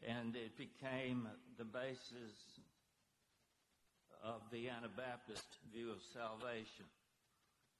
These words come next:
Uh, I believe it's pronounced Theologia, uh, Deutsch, or German Theology is the name, the title, and we don't know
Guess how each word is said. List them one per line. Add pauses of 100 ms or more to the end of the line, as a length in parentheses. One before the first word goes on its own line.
(1000)
Uh, (380)
I
believe
it's
pronounced (580)
Theologia, (1200)
uh, (320)
Deutsch,
or (120)
German (200)
Theology (1000)
is
the
name,
the (120)
title,
and (140)
we
don't
know